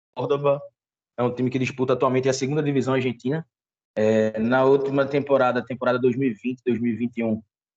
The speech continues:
ele atuou por trinta e três partidas, fez zero gols. Mas tudo bem, o cara é volante, né? Não vou entrar nesse mérito, também seria pegar muito no pé. Mas o que me chamou a atenção é que é um cara completamente desconhecido, um time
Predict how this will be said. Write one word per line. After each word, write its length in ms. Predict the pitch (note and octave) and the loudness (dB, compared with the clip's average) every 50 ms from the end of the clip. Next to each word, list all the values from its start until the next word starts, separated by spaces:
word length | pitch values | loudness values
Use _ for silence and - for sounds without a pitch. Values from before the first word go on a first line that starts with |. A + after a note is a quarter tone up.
| _ _ _ _ _ _ _ _ _ _ | _ _ _ _ _ _ _ _ _ _
ele 220 | - A2 A#2 A#2 B2+ | -2 2 4 6 6
atuou 340 | B2+ B2 B2+ - B2+ C3 C3 | 4 4 2 2 2 2 2
por 180 | C3 C3+ C3 | 2 -2 -4
trinta 300 | B2+ - D3 D3 - - | -2 0 0 0 2 0
e 80 | E3+ D#3 | -2 0
três 240 | - D3+ D#3 D3+ - | 0 0 0 0 0
partidas, 760 | - - - - - D3+ E3+ E3+ F3 F3 F3 F3+ - - - _ _ _ _ _ _ _ _ | -2 -4 -4 -6 -8 -6 -4 -2 -2 -2 -2 -4 -6 -12 -18 _ _ _ _ _ _ _ _
fez 240 | - D3 C#3+ C3+ A2+ | 0 0 2 2 2
zero 260 | A2+ C#3+ D3+ D3+ C3+ | 2 4 4 4 4
gols. 400 | A2 G#2 G2 F2+ E2+ - - - - _ | 2 -2 -6 -8 -10 -14 -18 -20 -18 _
Mas 120 | - - - | -16 -8 -4
tudo 160 | - F3+ D3+ | -2 -2 0
bem, 200 | B2+ A#2+ A2+ A2 - | 0 -2 -2 -4 -8
o 100 | A2 A2+ | -12 -6
cara 200 | - - C#3+ C#3+ | -4 0 2 2
é 80 | C#3+ C#3 | 2 2
volante, 580 | C3 B2+ C#3 C#3 B2 A#2+ A2 G#2+ G2 F#2 - - | 2 0 0 2 2 2 0 -2 -4 -6 -8 -10
né? 100 | - A2+ | -10 -8
Não 180 | A#2 A#2 A#2+ A#2 | -8 -8 -8 -8
vou 100 | A#2 C3+ | -8 -8
entrar 140 | G2 C3 C3 | -6 -4 -2
nesse 200 | C3 C3 C3 C3+ | -4 -2 -2 0
mérito, 300 | A#2 A2+ A2 G#2+ - - | 0 2 2 0 -2 -6
também 140 | - A#2+ B2 | -8 -8 -4
seria 240 | - B2 A#2+ B2 | 0 0 0 2
pegar 200 | A#2+ A#2+ A#2+ B2+ | 2 0 0 0
muito 260 | A#2 A2+ B2 C3 B2+ - | 0 0 -2 -4 -6 -8
no 100 | C3 C3 | -10 -6
pé. 220 | - - F#2+ - - _ _ _ _ _ _ _ _ _ _ _ _ _ _ _ _ _ - | -6 -6 -6 -6 -8 _ _ _ _ _ _ _ _ _ _ _ _ _ _ _ _ _ -2
Mas 160 | D3 D3+ D3 | 0 0 0
o 40 | - | 0
que 80 | - | 0
me 100 | F3 F#3+ G3 | 0 0 2
chamou 260 | - G#3+ G3+ G3+ G3+ | 2 2 2 4 2
a 40 | G#3 | 2
atenção 600 | G#3 - A3 G3 - - - F3+ F#3 A3 B3 A#3 | 2 0 -2 -2 -2 -2 -2 -2 -2 0 -2 -2
é 100 | A3 A3 | -4 -4
que 80 | - | -4
é 60 | A#3+ A#3+ | -4 -4
um 80 | G#3+ | -2
cara 320 | - G3+ G#3 A3 G#3+ F3 - _ _ _ _ _ - | -2 -2 -2 -2 -2 -4 -6 _ _ _ _ _ -2
completamente 640 | A#3+ A3+ - - G3 A3 - A3 G#3 G3 G3+ G3 | -2 -2 2 2 0 0 2 0 -2 -2 -2 -2
desconhecido, 840 | G3 F#3+ - F#3+ F#3+ F#3+ F3+ - - C#3 C#3+ D#3 D#3+ E3+ F3+ E3+ F3 - | -4 -6 -4 -4 -4 -4 -4 -6 -4 -2 -2 2 4 6 4 4 4 0
um 180 | F3+ F#3+ F#3 F3+ | -2 -2 -2 -2
time 520 | - - D#3+ D#3+ E3 E3 D3+ C#3 C#3+ - | -4 -6 -6 -4 -2 -2 -4 -4 -6 -10